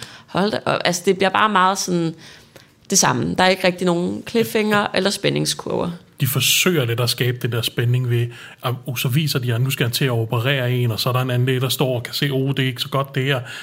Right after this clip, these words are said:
Speaker 2: Han er i gang med at gøre et eller andet." Men så gør han det bare alligevel, og så er spændingen ligesom gået på longen, fordi man ved,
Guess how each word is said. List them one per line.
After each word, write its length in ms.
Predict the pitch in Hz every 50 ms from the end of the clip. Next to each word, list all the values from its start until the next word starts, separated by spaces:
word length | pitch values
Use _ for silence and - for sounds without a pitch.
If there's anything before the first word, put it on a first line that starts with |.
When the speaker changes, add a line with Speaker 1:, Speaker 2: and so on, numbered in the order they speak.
| - -
Speaker 2:
Han 140 | - 131 120
er 40 | 123
i 60 | 120
gang 200 | 123 143 131 131
med 80 | 131 127
at 60 | 123
gøre 180 | 127 135 139 139
et 40 |
eller 160 | 139 131 123 123
andet." 200 | 127 139 139 147 147 - - - - - - _ _ _ -
Men 260 | - 143 139 135 135
så 100 | 127 151
gør 100 | 147 156
han 120 | 139 143 127
det 80 | 127
bare 120 | 123 123 117
alligevel, 340 | 117 120 123 123 120 117 120 117 120 120 -
og 100 | 120 -
så 120 | - 131
er 140 | 117 117 117
spændingen 380 | - - - 120 117 117 120
ligesom 220 | 117 117 120 120 117
gået 180 | 120 113 104
på 100 | - -
longen, 220 | 143 160 160 135 117
fordi 160 | - 120 120
man 220 | 120 120 117 117 117 117
ved, 140 | 135 156